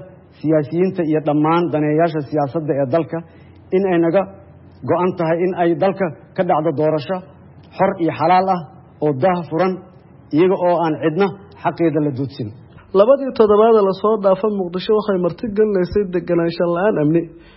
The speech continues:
Speaker 2: iyadoo meelaha qaar dadku ay ka barakaan, ciidamaduna ka samaysay dhufeysyo ciidan. Dadka ayaa soo dhaweeyay go'aanka golaha shacabka iyo ka laabashada qaraarkii laba iyo tobankii Abriil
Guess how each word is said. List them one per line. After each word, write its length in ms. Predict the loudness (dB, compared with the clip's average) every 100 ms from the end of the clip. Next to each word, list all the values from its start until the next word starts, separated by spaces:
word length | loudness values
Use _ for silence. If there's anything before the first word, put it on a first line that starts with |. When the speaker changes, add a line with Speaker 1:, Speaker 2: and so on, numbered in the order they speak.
| _ 0
Speaker 2:
iyadoo 300 | 2 4 2
meelaha 320 | 2 2 0
qaar 220 | 2 0
dadku 220 | 2 -2 -2
ay 100 | 0
ka 100 | 0
barakaan, 460 | 2 2 2 0 2
ciidamaduna 560 | 0 2 2 2 2
ka 120 | 0 -2
samaysay 460 | -2 -2 0 -2
dhufeysyo 400 | -2 -2 -2 -2
ciidan. 320 | 0 2 2 0 -10 -20 -20 -20 -14 0
Dadka 280 | 2 2 2
ayaa 220 | 4 2
soo 200 | 2 2
dhaweeyay 460 | 2 0 2 2 2
go'aanka 380 | 2 2 2 -2
golaha 300 | 0 2 2
shacabka 420 | 0 -2 -2 0
iyo 140 | 0 0
ka 140 | 0
laabashada 600 | 2 2 2 0 2 2 0
qaraarkii 480 | 2 2 2 0 0
laba 180 | 2 2
iyo 80 |
tobankii 360 | 2 0 2 2
Abriil 320 | 2 0 -4